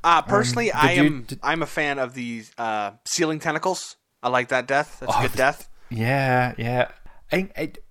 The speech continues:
Speaker 2: part of it, the, a lot of the, the, the reason why I like this game and is still relative,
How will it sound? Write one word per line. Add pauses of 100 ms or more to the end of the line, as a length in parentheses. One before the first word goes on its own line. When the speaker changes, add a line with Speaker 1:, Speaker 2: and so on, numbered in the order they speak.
Speaker 2:
part
of
it,
the,
a
lot
of
the, (300)
the, (140)
the
reason
why
I
like
this
game
and
is
still (220)
relative,